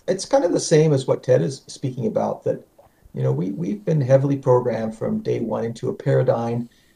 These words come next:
which does not work in a lot of cases. Conventional medicine is very good at stabilizing, but when it comes to chronic disease, or when it comes to thinking outside the box for a new disease, uh, you know, we use the same old tools, uh, such as, you know, ventilators and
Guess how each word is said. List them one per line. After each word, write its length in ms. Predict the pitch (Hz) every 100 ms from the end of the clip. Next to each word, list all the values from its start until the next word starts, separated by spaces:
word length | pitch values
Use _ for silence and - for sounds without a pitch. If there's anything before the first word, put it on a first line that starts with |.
| _
which 340 | 117 117 - _ _ _ _
does 220 | 131 120
not 340 | 131 123 - 139
work 480 | 196 233 - - _
in 120 | 127 123
a 60 |
lot 280 | 120 117 120
of 80 | 127
cases. 400 | 156 - 127 - - - - - _
Conventional 360 | 139 165 -
medicine 280 | 147 135 -
is 40 | 107
very 140 | 117
good 100 | 117
at 80 | -
stabilizing, 600 | - 143 131 113 - 107
but 160 | 127 127
when 100 | 139
it 60 |
comes 200 | 156 151
to 120 | 147
chronic 320 | 135 135 139 135
disease, 520 | 123 135 170 - - _ _ _ _ -
or 120 | 117
when 120 | 127
it 60 | 123
comes 180 | 143 135
to 60 |
thinking 320 | 135 151 143 135
outside 380 | 123 - 123
the 80 | 113
box 300 | - 120 -
for 200 | - 107
a 20 |
new 160 | 110 131
disease, 580 | 151 139 156 165 160 - _ _ _ _ _ -
uh, 220 | 110 110 -
you 100 | 120
know, 100 | 117
we 120 | 123
use 180 | 131 -
the 60 |
same 240 | - 135 127
old 220 | 127 -
tools, 540 | 131 120 - - -
uh, 200 | - -
such 240 | - - -
as, 160 | -
you 80 | 123
know, 100 | 110
ventilators 840 | - 135 135 120 110 - - - -
and 180 | -